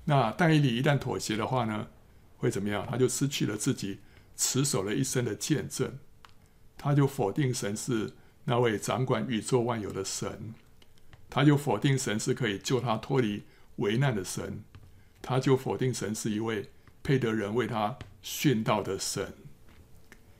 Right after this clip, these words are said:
我们的神有能力救我们脱离一切的苦难，那急或不然，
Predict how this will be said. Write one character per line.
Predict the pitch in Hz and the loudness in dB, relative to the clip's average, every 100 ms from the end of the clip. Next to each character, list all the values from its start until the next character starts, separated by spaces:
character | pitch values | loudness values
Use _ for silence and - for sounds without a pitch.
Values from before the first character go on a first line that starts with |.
| - | -12
我 | 117 | -2
们 | 123 | 4
的 | 151 | 4
神 | 147 123 131 135 143 - - - - | 6 4 6 4 0 -12 -20 -16 6
有 | 135 113 | 8 8
能 | 113 120 | 6 6
力 | 151 139 104 - - - - | 8 8 4 -6 -20 -20 -2
救 | - 156 | 8 10
我 | 110 | 10
们 | 110 | 6
脱 | 127 | 4
离 | 120 117 | 4 2
一 | |
切 | 117 127 | 2 2
的 | 101 - - - | 2 -2 -12 -4
苦 | - 104 | 2 6
难， | 117 87 - - - - - - - | 6 4 -6 -20 -20 -20 -20 -4 4
那 | 117 | 4
急 | - - 135 | 4 4 6
或 | 156 180 | 8 8
不 | 131 135 | 10 10
然， | 104 95 131 | 10 6 -2